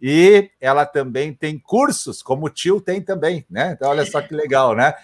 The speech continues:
Inclusive, ela tá em, em semana aí de, de aquecimento, também vai lançar, como, como nós aqui da aula de cá também, a gente também faz essa parte. Tá muito bom.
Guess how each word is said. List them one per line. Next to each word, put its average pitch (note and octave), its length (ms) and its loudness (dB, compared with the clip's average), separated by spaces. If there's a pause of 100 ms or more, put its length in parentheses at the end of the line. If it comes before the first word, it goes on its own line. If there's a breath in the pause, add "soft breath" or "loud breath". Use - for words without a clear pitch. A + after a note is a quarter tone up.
Inclusive, B2+ 480 -4
ela F3+ 160 0
tá D3 420 0
em, G2 200 -12
em F#2+ 40 -14
semana A#2 580 -2
aí A2 100 -6
de, F#2 180 -16
de E2 300 -20
aquecimento, A2 680 -6
também G#2+ 300 -4
vai G2+ 160 -4
lançar, A#2 560 0
como, A3+ 320 0
como G3+ 280 -4
nós D3+ 320 2
aqui C3+ 200 -4
da A#2 140 -2
aula B2 180 2
de G2 120 -8
cá G#2 200 -4
também, B2 420 -4 (180 soft breath)
a G#2+ 80 -2
gente G#2 280 -8
também A#2 260 0
faz A#2 240 2
essa A#2 220 0
parte. A2 360 0 (240 soft breath)
Tá C3 140 -2
muito D#3+ 320 -4
bom. C3 220 4